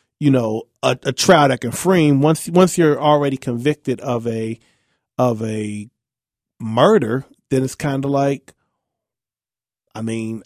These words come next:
I didn't really expect to hear his name anymore until, like, you know, other murders ca-, came up, you know, other trials, whatever, for, you know, additional charges. And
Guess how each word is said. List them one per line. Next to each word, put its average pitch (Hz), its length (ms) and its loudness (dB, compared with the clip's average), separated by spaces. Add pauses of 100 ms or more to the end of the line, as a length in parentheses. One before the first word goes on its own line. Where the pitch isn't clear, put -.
I 131 100 0
didn't 165 180 4
really 151 180 4
expect 147 380 -2
to 151 80 -2
hear 156 160 0
his 139 140 2
name 151 400 0
anymore 135 380 0
until, 143 420 0
like, 135 280 -2
you 143 60 0
know, 127 180 -4
other 135 240 0
murders 135 420 0
ca-, - 240 -10 (140)
came 135 320 -2
up, 139 180 -2
you 135 220 -2
know, 123 80 -4
other 127 160 -2
trials, 139 500 -2
whatever, 123 320 -2
for, 120 260 -2
you 123 140 -8
know, 120 120 -4
additional 120 520 -4
charges. 123 640 -2
And 113 180 -8